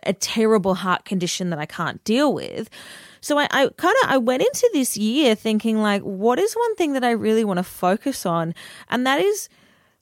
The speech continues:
leading with my heart, right? If we are energetic beings and our hearts and our minds both have the ability to, to control our body, and, and, like,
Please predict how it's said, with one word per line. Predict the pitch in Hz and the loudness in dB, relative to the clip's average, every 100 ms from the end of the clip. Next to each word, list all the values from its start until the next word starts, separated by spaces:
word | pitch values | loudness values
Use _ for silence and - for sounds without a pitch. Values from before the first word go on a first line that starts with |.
| - | -4
leading | 220 294 480 392 | 0 4 4 4
with | 294 | 0
my | 226 196 | 0 0
heart, | 208 247 285 180 - - | 0 0 0 0 -4 -6
right? | 156 151 196 | -4 -2 -2
If | 220 226 | -2 -2
we | 277 302 | -2 2
are | 277 262 - | 2 2 0
energetic | 233 226 226 214 185 | 0 0 0 0 -2
beings | 202 175 170 185 381 277 - | 0 2 2 0 -4 -6 -6
and | 196 190 190 - | -2 0 0 0
our | 196 220 220 | 2 4 2
hearts | - - 220 220 254 - - - - - - | 0 -6 -2 0 0 -4 -8 -12 -16 -16 -2
and | 214 | 2
our | 202 | 2
minds | 196 185 170 170 185 208 | 4 2 2 2 0 -2
both | 190 196 208 240 | 0 2 2 0
have | 254 214 185 | -2 -2 0
the | 196 | 0
ability | 175 180 180 175 165 | 0 0 0 0 0
to, | 156 - | -4 -8
to | - - 190 | -12 -12 -8
control | - 185 190 180 175 | -4 -4 -2 0 0
our | 165 | 0
body, | 160 151 165 | -2 -2 -2
and, | 165 | -2
and, | 208 226 | 0 0
like, | 233 | 0